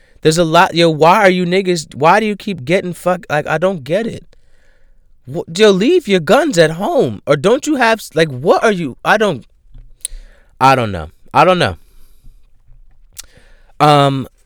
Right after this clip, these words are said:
Pharrell is set to, uh, narrate the new Grinch movie, which I think will be dope.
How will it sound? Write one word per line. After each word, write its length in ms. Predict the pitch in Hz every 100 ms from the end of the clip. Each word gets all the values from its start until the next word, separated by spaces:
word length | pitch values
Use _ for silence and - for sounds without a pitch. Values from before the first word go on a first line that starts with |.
| _
Pharrell 680 | - 151 143 185 208 113 90
is 160 | 113 110
set 360 | - 131 117 -
to, 320 | - 113 107
uh, 180 | 101 92
narrate 580 | 98 113 120 117 113 101
the 100 | 104
new 200 | 107 107
Grinch 440 | 92 98 107 -
movie, 360 | 107 117 151 165
which 220 | 98 -
I 80 | 90
think 260 | - 98
will 80 | 101
be 220 | 87 92 - -
dope. 340 | 101 120